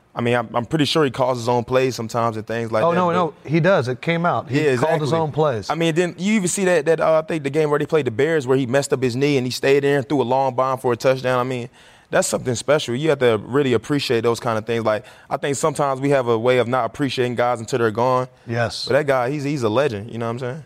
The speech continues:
Speaker 2: I was trying to convince the homies, my listeners,
Speaker 1: Mm-hmm.
Speaker 2: that I have a thing, the greatest quarterback of, that we've ever seen.
Speaker 1: Okay.
Speaker 2: It's not about titles.
Speaker 1: Right.
Speaker 2: It's about the ability to play the position.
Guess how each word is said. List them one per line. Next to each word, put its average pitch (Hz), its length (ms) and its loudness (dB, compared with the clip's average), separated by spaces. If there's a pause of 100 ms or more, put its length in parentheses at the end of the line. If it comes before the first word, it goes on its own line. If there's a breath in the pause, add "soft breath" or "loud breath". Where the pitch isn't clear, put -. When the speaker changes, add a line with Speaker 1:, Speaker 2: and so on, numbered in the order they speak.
Speaker 2:
I 156 260 2
was 185 180 2
trying 143 320 -2
to 135 80 -2
convince 127 580 -2
the 120 180 -2
homies, 127 680 -2 (100)
my 110 140 -2
listeners, 113 720 -2 (100)
Speaker 1:
Mm-hmm. 113 320 -8
Speaker 2:
that 120 360 2 (460 loud breath)
I 156 140 0
have 175 160 -2
a 160 60 -2
thing, 147 360 0 (260)
the 131 140 -2
greatest 147 360 0
quarterback 135 420 0
of, 127 160 -8
that 139 140 0
we've 127 160 0
ever 123 180 0
seen. 92 340 -4 (160)
Speaker 1:
Okay. 107 200 -6
Speaker 2:
It's 104 100 -4
not 160 180 2
about 196 300 0
titles. 165 720 2 (100)
Speaker 1:
Right. 107 160 0
Speaker 2:
It's 147 160 0
about 151 380 0
the 147 100 2
ability 165 560 2
to 151 80 2
play 147 220 2
the 135 80 -4
position. 120 500 -2